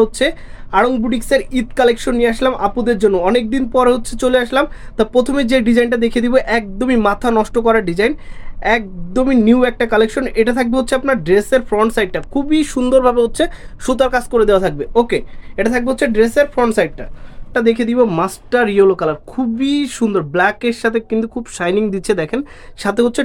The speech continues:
টার্সেল করে দেওয়া থাকবে। খুবই চমৎকার একটা দোপাট্টা থাকবে। ওকে, আর এটার সাথে হচ্ছে কালার কন্ট্রাস্টের একটা সালোয়ার পেয়ে যাবেন। দেখেন খুবই চমৎকার একটা কালার কম্বিনেশন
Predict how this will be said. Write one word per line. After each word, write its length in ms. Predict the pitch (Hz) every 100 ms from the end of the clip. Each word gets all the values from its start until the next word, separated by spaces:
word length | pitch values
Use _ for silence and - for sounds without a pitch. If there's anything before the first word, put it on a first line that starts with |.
| 233
টার্সেল 320 | 175 - 214 208
করে 140 | 185
দেওয়া 140 | 175 165
থাকবে। 180 | 147 143 -
খুবই 200 | 226 262 240
চমৎকার 380 | 240 226 - 240
একটা 120 | 226 214 185
দোপাট্টা 340 | 190 208 220 226
থাকবে। 240 | 208 277 311 - - 226
ওকে, 200 | 226 131 - - - - 165
আর 80 | - 180
এটার 160 | 240 247
সাথে 120 | 262 269
হচ্ছে 160 | 240 269 214
কালার 200 | 214 220
কন্ট্রাস্টের 360 | 233 240 233 240
একটা 140 | 233 233 208
সালোয়ার 260 | 196 220 220
পেয়ে 160 | 214
যাবেন। 160 | 214 226
দেখেন 160 | 160 156 -
খুবই 260 | 247 294 302 -
চমৎকার 420 | - 226 226 247 233
একটা 140 | 247 -
কালার 200 | 202 208 214
কম্বিনেশন 420 | 208 208 208